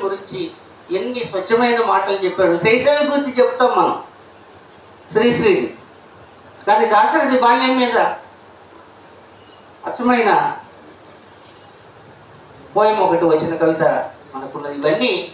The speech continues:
ఆ, చర్చనీయాంశాలని చెప్పట్లేదు. పరిశోధకులు ఇంకా రాయవలసింది, చేయవలసింది, తరచి చూడవలసింది, విలువ కట్టవలసింది,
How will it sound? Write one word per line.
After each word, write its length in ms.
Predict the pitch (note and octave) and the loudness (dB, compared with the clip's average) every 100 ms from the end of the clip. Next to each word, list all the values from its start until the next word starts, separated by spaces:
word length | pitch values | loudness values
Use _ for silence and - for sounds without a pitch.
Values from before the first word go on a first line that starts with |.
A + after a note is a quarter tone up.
| - - - - | -20 -20 -18 -10
ఆ, 300 | - - - - | -8 -6 -6 -4
చర్చనీయాంశాలని 880 | - - B3 B3 A#3 A#3 G3+ F#3 E3+ | -2 0 0 0 0 0 -2 -2 -2
చెప్పట్లేదు. 560 | E3+ E3+ E3+ E3+ E3 D3+ | -2 -2 -2 0 0 0
పరిశోధకులు 840 | D3 D#3 F3+ F3 F3+ F#3 E3 D#3 - - - - | -2 -2 -2 0 0 -2 -4 -4 -12 -20 -20 -20
ఇంకా 240 | D#3 G#3+ G#3+ | -8 0 2
రాయవలసింది, 840 | G#3 - - - - - - A#3+ - | 2 0 0 -2 -4 -4 -6 -8 -2
చేయవలసింది, 720 | F3 F#3 G3 G3 G3 G3 A3+ - | 0 2 2 -2 -6 -12 -14 -6
తరచి 420 | C4 C4+ - - F#4+ | -4 -2 -6 -4 -2
చూడవలసింది, 680 | G4+ G#3 G#3 - G#3+ A3+ - - - | 0 0 -4 -6 -10 -12 -12 -18 -4
విలువ 380 | E3+ G3+ A3 G#3+ | 0 2 2 2
కట్టవలసింది, 840 | - - A#3 A#3 A#3 A#3+ A3 A#3 | 0 0 2 2 0 -2 -2 -2